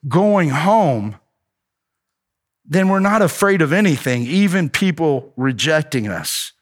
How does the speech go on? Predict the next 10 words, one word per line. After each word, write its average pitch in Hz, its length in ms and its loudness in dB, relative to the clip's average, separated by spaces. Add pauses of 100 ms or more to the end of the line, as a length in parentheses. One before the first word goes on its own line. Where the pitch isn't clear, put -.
We 170 120 4
have 208 200 2
to 226 100 2
be 196 140 0
comfortable 190 580 0
being 170 240 0
uncomfortable. 185 880 0 (1400)
During 196 300 2
this 196 200 2
time 196 680 2